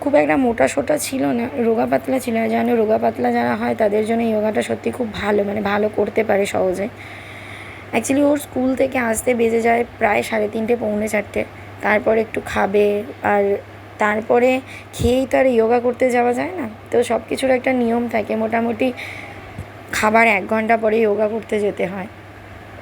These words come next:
তো এই সমস্ত কারণের জন্য আমি আমার মেয়েকে ছাড়িয়ে দিয়েছিলাম। আর ইয়োগার টাইমিং ছিল আমাদের সাড়ে চারটে, তো এসেও রেস্ট পেতো না। আর যদি না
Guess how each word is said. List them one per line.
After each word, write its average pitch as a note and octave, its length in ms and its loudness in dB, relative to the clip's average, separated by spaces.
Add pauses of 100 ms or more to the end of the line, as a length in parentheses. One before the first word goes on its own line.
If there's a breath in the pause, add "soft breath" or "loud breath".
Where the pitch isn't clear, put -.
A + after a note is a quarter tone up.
(320)
তো B3 60 2 (160)
এই B3+ 80 4 (100)
সমস্ত B3+ 280 -2 (140)
কারণের A3+ 420 2
জন্য A#3+ 140 0 (200)
আমি A3+ 200 0 (720 loud breath)
আমার A3+ 220 2 (100)
মেয়েকে G#3+ 300 0 (100)
ছাড়িয়ে G3+ 360 4
দিয়েছিলাম। G3+ 480 0
আর G3 60 0 (140)
ইয়োগার A3 380 2 (120)
টাইমিং A3 300 2 (120)
ছিল A#3+ 120 -2 (140)
আমাদের A#3+ 300 2 (100)
সাড়ে G3+ 240 4
চারটে, G#3+ 320 0 (560 loud breath)
তো B3 60 2 (200)
এসেও C#4 260 2 (120)
রেস্ট B3+ 260 0
পেতো C4 340 4
না। G#3+ 80 0 (920 loud breath)
আর G#3+ 80 4 (140)
যদি A#3 160 4 (120)
না G#3+ 100 4